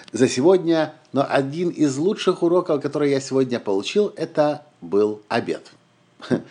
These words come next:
Ну, не в смысле обед, а в смысле время обеда, когда мы, сертифицированные консультанты и V I P гости, обедали, перед нами выступал китаец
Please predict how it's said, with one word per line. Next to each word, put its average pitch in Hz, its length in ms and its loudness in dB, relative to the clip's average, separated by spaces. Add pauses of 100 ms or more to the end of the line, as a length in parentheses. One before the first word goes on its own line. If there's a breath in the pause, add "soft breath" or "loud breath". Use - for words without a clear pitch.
(160 loud breath)
Ну, 131 120 6
не 110 140 0
в - 60 -8
смысле - 480 0 (140)
обед, 127 400 4 (640 loud breath)
а 117 140 6
в - 40 -4
смысле 139 500 0
время 120 480 0
обеда, 120 580 2 (260 loud breath)
когда 143 480 6
мы, 127 400 4 (160)
сертифицированные 127 800 2
консультанты 120 680 0
и 117 160 -2
V 117 220 4
I 113 60 0
P 120 180 -2
гости, 135 580 0 (360 loud breath)
обедали, 101 760 2 (240)
перед 104 280 2
нами 160 380 2
выступал 110 600 2
китаец 101 600 0